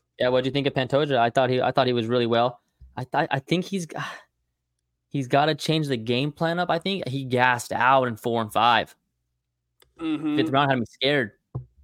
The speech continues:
Speaker 2: I was gonna say, bro, Pantoja did not look right to me from when we saw him fight Brandon Moreno, who I think is a better fighter than Brandon Royval. Pantoja just did not look like the same guy that we saw in July at U F C two ninety.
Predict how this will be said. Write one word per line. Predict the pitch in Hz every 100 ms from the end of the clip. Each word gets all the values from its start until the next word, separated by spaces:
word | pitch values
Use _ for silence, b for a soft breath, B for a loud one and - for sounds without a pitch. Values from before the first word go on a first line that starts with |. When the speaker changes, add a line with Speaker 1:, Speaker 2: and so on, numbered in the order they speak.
| _ _ -
Speaker 2:
I | 135
was | 165 170
gonna | 196 185
say, | - 180
bro, | 143 139 135
Pantoja | 139 147 139 151 160 190 185
did | 170
not | 135 139 139
look | 147
right | 139 131 127
to | -
me | 131 123 123 -
from | - 147 143
when | 143
we | 156
saw | 151 151
him | 151 147
fight | 143 139 135
Brandon | 127 131 143 131
Moreno, | 123 131 131 120
who | 131
I | 127
think | 131 139
is | 123 117
a | 113 _ -
better | 127 135
fighter | 123 120 120 120
than | 120
Brandon | 120 120 123 120
Royval. | 120 117 120 127 107 - _ _ _ _ _ _ _ _ -
Pantoja | 151 143 156 165 170
just | 160 156
did | 156 143
not | 143 143
look | 151 147
like | 139
the | 135
same | - 143 135
guy | 131 127
that | 120 113
we | 135
saw | - 135
in | 131
July | 123 120 117 117 113 131
at | 117 120 117
U | 131
F | 127 -
C | 139
two | 127 139
ninety. | 127 120 123 120 110